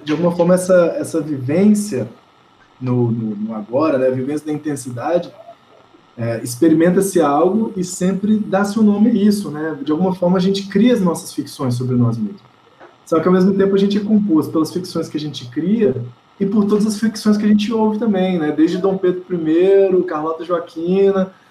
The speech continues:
mas também Zumbi, também Dandara, e todo mundo tá aí, né? De alguma forma,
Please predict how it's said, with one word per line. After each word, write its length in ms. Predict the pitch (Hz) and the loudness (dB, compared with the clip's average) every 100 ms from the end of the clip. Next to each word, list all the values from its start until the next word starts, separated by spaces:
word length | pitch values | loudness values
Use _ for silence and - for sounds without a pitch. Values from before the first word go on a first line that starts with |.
| _ | _
mas 160 | - - | -4 -4
também 260 | - 156 165 | -2 0 0
Zumbi, 500 | 160 185 143 160 190 | 0 -2 0 -2 -2
também 420 | 185 156 156 170 170 | -2 -2 -2 -2 -2
Dandara, 420 | 170 147 147 392 | -2 0 0 2
e 60 | 190 | 0
todo 220 | 220 370 | -2 -2
mundo 280 | 370 302 359 | -4 -4 -4
tá 160 | 330 | -2
aí, 240 | 349 254 247 | 0 0 2
né? 140 | 190 | 0
De 80 | 175 | -2
alguma 240 | 165 180 | -2 -4
forma, 440 | - 170 180 208 | -2 0 2 2